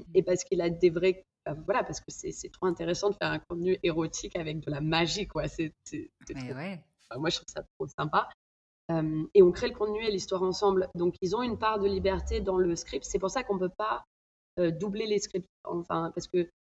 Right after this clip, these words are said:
Speaker 1: c'est, il y a vraiment de eux. Donc, le script, s'il est fait par eux, je peux pas dire, « Ah bah tiens, il y a un nouvel acteur qui va refaire le truc. »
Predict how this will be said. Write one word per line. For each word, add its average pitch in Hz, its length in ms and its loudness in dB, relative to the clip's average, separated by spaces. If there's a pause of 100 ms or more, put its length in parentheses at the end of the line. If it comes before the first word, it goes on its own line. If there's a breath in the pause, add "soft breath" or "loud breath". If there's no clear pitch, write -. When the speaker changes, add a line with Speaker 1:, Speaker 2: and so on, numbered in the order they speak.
(420)
Speaker 1:
c'est, 185 280 0 (200)
il 170 60 -6
y 190 60 4
a 214 100 6
vraiment 202 420 6
de 185 240 4
eux. 185 160 6 (140)
Donc, 160 120 0
le 160 60 -2
script, 208 260 -4
s'il 190 300 -2
est 190 60 4
fait 202 260 4 (840)
par 165 240 -2
eux, 233 360 4
je - 180 -10
peux 185 60 0
pas 214 240 6
dire, « 202 240 0
Ah 202 60 -2
bah 202 120 -4
tiens, 254 140 -6
il 226 60 -2
y 196 40 2
a 180 40 0
un 175 40 0
nouvel 190 220 0
acteur 202 360 -4
qui - 80 -8
va 180 240 -4
refaire 190 360 -2
le 190 80 -2
truc. » 185 180 0